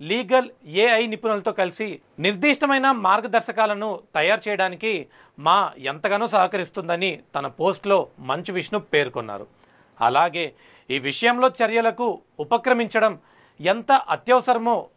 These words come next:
రష్మిక ఘటన తెలియజేసిందని విష్ణు అభిప్రాయపడ్డారు. ఏఐ టెక్నాలజీ ద్వారా నటీనటులకు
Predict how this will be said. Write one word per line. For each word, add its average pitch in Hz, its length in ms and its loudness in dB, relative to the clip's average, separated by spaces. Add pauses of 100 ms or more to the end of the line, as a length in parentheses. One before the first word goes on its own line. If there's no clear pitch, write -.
(120)
రష్మిక 202 420 -2
ఘటన 226 340 0
తెలియజేసిందని 196 840 -4 (380)
విష్ణు 214 420 -4 (120)
అభిప్రాయపడ్డారు. 139 800 -4 (540)
ఏఐ 262 360 2
టెక్నాలజీ 233 500 -4
ద్వారా 202 460 0 (160)
నటీనటులకు 208 840 -4